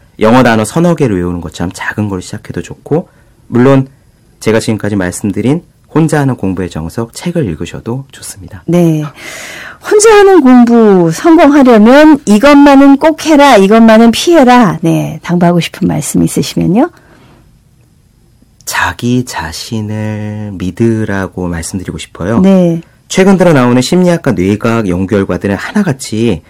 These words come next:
Speaker 1: 타고난 재능이나 머리보다 노력, 끈기, 연습의 양이 중요하다고 얘기하고 있거든요.
Speaker 2: 네.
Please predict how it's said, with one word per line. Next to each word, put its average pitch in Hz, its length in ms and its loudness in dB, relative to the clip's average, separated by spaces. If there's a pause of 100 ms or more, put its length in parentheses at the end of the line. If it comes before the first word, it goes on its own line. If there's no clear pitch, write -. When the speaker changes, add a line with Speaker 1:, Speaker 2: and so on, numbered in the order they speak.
(360)
Speaker 1:
타고난 190 420 2
재능이나 107 460 -2
머리보다 87 680 -6 (320)
노력, 113 540 0 (240)
끈기, 196 540 2 (240)
연습의 110 460 0
양이 123 380 0
중요하다고 101 580 -6
얘기하고 85 360 -10
있거든요. 78 460 -8
Speaker 2:
네. 170 320 -2